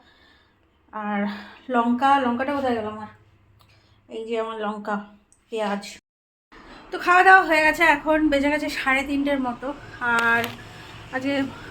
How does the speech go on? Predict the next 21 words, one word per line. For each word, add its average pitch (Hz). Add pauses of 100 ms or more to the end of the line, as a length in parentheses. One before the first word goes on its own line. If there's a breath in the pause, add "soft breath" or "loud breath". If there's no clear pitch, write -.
(120)
ভালোই 285
খেলাম, 269 (100)
সিম্পলের 269
মধ্যে 262
মাছ 240
চচ্চড়িটা 262
বেশ 262
দারুণ 240
হয়েছিল 214
খেতে। 196 (420 loud breath)
আর, 233 (200)
উম, 226 (100)
পেঁয়াজ, 247 (760)
সরি, 208 (680 loud breath)
ধনে, 247
ধনে 233
পাতা 262
দেওয়াতে 269
একটা 269
শীতকাল 247
শীতকাল 233